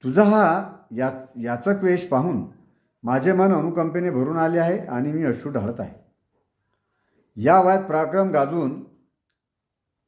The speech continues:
आणखी राज्यवृष्टी कर.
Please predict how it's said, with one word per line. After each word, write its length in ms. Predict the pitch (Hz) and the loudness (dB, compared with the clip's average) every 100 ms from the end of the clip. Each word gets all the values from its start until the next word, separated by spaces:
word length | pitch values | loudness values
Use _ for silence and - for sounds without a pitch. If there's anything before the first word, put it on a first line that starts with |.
| _ _ _ - | _ _ _ -6
आणखी 580 | 123 151 190 175 139 - - _ _ _ _ _ _ _ _ _ _ | -2 0 2 2 0 -6 -18 _ _ _ _ _ _ _ _ _ _
राज्यवृष्टी 580 | 120 139 143 202 185 - | -2 0 4 4 4 -2
कर. 240 | 190 135 | -2 -2